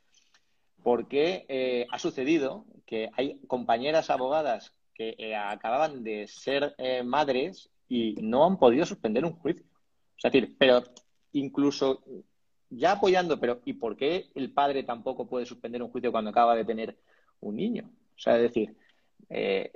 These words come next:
vamos a, a realmente a, a, a, a dotar a los abogados de los derechos que tiene todo el mundo. Es decir, un derecho a la conciliación de la vida familiar y de la vida personal. Es decir, el abogado también se enferma. El abogado, en, no sé, tenemos juicios en dos sitios a la vez y no nos te lo suspenden.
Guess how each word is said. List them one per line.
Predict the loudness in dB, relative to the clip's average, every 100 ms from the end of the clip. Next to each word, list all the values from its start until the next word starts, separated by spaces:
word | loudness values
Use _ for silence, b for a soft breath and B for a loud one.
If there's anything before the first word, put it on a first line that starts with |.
| -14
vamos | 0 2 4 4 4
a, | 2 -2
a | -8 -6 -8
realmente | -6 -6 -6 -8 -8 -6 -4
a, | -4 -6
a, | -12 -14 -14 -14 -10 -8 -8 -8
a, | -10
a |
dotar | -10 -6 0 2
a | 2
los | 0
abogados | -2 0 -2 -4
de | -8
los | -8
derechos | -10 -12 -12
que | -10
tiene | -8 -6
todo | -2 -4
el | -4
mundo. | -8 -10 -18 _ -14
Es | -10
decir, | 0 0
un | 0 2
derecho | 2 4 2
a |
la | 2
conciliación | 0 -6 -10 -8 -4
de |
la | -4
vida | -2 -4
familiar | -4 -4 0 0 0 b b b b b -2
y | 2
de | 4
la | 2
vida | -4 -6
personal. | -6 -2 -2 -2 -4 _
Es | -4
decir, | -2 -2 -4
el | -4 0
abogado | 2 4 4 4
también | 0 -2
se | -8
enferma. | -10 -6 -6 -6 -14 -16
El | -8 -6
abogado, | -4 -2 -2 -4 -6 -14
en, | -12 -8 -6 -4 -4
no | -4
sé, | -2 0
tenemos | 2 0 2
juicios | 2 4 2
en | 2 2
dos | 2
sitios | 0 -2 0
a |
la | 2
vez | 2 0 -6
y | -10 -10
no | -10
nos | -12
te | -10
lo | -12
suspenden. | -12 -4 -2 -2 -8